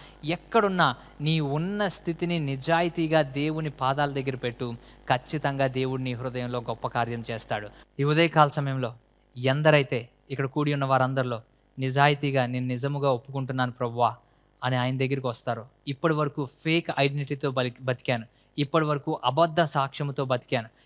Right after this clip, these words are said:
ఇప్పటి వరకు ఫేక్ హోలీనెస్‌తో బతికాను, ఇప్పటి వరకు ఒక ఫేక్ కాలింగ్‌తో బతికాను, నేను ఒక, ఆ, అబద్ధమైన పిలుపుతో బతికాను అని అనుకుంటున్నారో,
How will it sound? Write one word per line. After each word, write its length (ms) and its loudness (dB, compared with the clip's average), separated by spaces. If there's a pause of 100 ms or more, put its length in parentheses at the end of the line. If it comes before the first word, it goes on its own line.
(120)
ఇప్పటి 260 0
వరకు 300 -2
ఫేక్ 480 -2
హోలీనెస్‌తో 520 -2
బతికాను, 420 -4 (280)
ఇప్పటి 240 0
వరకు 280 2
ఒక 120 -2
ఫేక్ 420 -2
కాలింగ్‌తో 480 2
బతికాను, 500 0 (300)
నేను 200 2
ఒక, 280 2 (140)
ఆ, 320 2 (100)
అబద్ధమైన 520 2
పిలుపుతో 460 -4
బతికాను 540 0 (320)
అని 100 0
అనుకుంటున్నారో, 680 -2